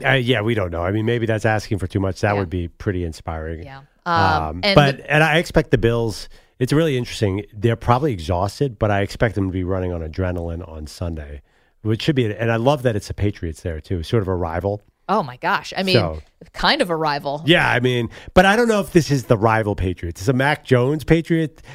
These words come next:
Speaker 1: Are you as bitter a
Speaker 2: <laughs>
Speaker 1: rival
Speaker 2: Doesn't
Speaker 1: with them as a Tom Brady Patriot?
Speaker 2: As long as Belichick is there,
Speaker 1: Got it,
Speaker 2: it's
Speaker 1: got
Speaker 2: a
Speaker 1: it.
Speaker 2: rivalry for sure.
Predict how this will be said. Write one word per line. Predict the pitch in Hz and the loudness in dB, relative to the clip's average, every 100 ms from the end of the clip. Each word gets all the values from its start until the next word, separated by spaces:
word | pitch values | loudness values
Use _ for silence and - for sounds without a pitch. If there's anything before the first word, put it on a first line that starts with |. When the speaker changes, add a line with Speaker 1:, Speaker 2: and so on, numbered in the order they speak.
| - | -2
Speaker 1:
Are | 120 | 0
you | 151 | 2
as | 147 - - | 4 4 6
bitter | 156 160 | 6 6
a | 143 | 4
Speaker 2:
<laughs> | |
Speaker 1:
rival | 135 131 - 135 | 4 6 6 4
Speaker 2:
Doesn't | 131 - | 2 2
Speaker 1:
with | 127 | 2
them | 139 139 135 | 4 2 0
as | 120 | -2
a | 117 | 0
Tom | 127 120 | 2 2
Brady | 110 117 120 | 2 2 0
Patriot? | 127 131 131 143 | 0 0 2 0
Speaker 2:
As | |
long | 269 320 359 | 0 0 -2
as | 269 | 2
Belichick | 220 208 196 180 165 | 2 2 0 -2 -2
is | 175 | -4
there, | 170 160 147 147 | -2 -2 -4 2
Speaker 1:
Got | 151 110 | 2 2
it, | 82 | 0
Speaker 2:
it's | 208 214 | 0 2
Speaker 1:
got | 190 | 2
Speaker 2:
a | |
Speaker 1:
it. | |
Speaker 2:
rivalry | 180 180 170 160 160 | 2 0 -2 -4 -4
for | - | -4
sure. | 165 - 214 175 | -2 0 0 -2